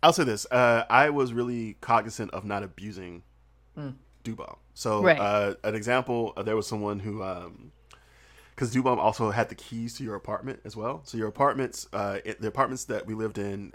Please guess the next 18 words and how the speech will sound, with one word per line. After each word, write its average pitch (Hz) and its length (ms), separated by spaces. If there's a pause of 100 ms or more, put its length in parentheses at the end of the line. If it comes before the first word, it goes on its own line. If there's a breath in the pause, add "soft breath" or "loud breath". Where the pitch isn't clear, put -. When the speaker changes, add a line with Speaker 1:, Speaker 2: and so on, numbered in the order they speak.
Speaker 1:
uh, 95 140
were 101 100
keyca-, - 460
keypads. 95 460
So - 240
you 107 100
just 107 200
keypad 123 340
and 107 140
it 104 80
would 101 120
unlock. 101 380 (420 loud breath)
They 117 140
h-, - 200
were 147 220
keyed 156 320
as 113 120
well. 117 440